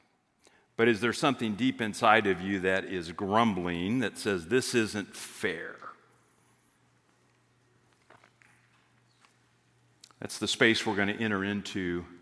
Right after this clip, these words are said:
this morning as we dive into one of Jesus's parables. Now, as we learned last week,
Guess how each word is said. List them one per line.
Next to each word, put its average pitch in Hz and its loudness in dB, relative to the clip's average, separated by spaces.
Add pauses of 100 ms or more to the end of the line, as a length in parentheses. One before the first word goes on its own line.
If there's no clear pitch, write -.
(200)
this 85 -10
morning 80 -2 (680)
as 82 -8
we 85 -4
dive 87 4
into 80 -6 (1000)
one 87 -2
of 78 -6
Jesus's 87 -4 (440)
parables. - -12 (1800)
Now, 120 8
as 117 4
we 139 2
learned 156 4
last 123 4
week, 92 -2